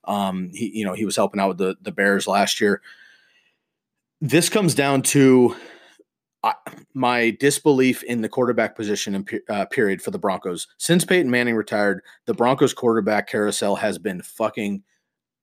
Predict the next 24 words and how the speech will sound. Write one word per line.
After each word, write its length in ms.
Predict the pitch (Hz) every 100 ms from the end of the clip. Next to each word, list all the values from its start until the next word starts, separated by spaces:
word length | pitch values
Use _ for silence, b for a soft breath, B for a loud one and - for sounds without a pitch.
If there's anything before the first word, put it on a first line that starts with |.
| - _ _ _ _
unreasonably 1500 | 131 127 127 - _ _ - 123 156 185 151 123 104 101 95
horrible. 600 | - 123 104 87 78 - b b b
Um, 480 | 117 117 110 101 95 - _ _ _ _ _ _ _ _ -
and 260 | 139 143 131 - -
unfortunately, 1080 | 131 151 - 139 160 - 139 127 120 117 113
I 100 | 110
think 220 | - 131
that 160 | 120 110
continues 580 | 113 - 120 113 104 95
this 280 | 107 101
year. 340 | 101 101 95 - B B -
Joe 180 | 131 131
Flacco 400 | 139 127 131 120
has 180 | 120
a 60 | 104
better 200 | 101 98
pedigree 520 | - 175 196 113 107
than 100 | 104
anybody 400 | 101 98 95 95
they've 220 | 90 90
had 280 | 82 98 95
since 480 | - 104 95 - - b b b _ -
Peyton 240 | 143 107
Manning. 380 | 104 101 107